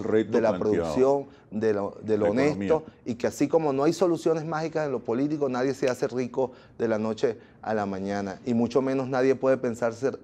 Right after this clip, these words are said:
Speaker 2: en hacerse rico a costa de el dinero y de los recursos de, que son de todos los venezolanos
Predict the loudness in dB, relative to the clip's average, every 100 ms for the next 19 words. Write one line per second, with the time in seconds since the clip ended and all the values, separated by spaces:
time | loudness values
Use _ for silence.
0 | -8 -4 -2 -2 -2 0 0 0 -2 -8
1 | -12 -20 -20 -20 -16 -6 -4 -2 -2 -2
2 | -4 -4 -12 -18 -2 2 2 0 -8 -4
3 | -2 -2 -2 -2 0 0 -2 -2 -2 0
4 | -2 -6 -6 -6 -6 -8 -6 -8 -10 -10
5 | -6 -4 -4 -4 -2 -2 0 -2 -4 -6
6 | -6 -6 -8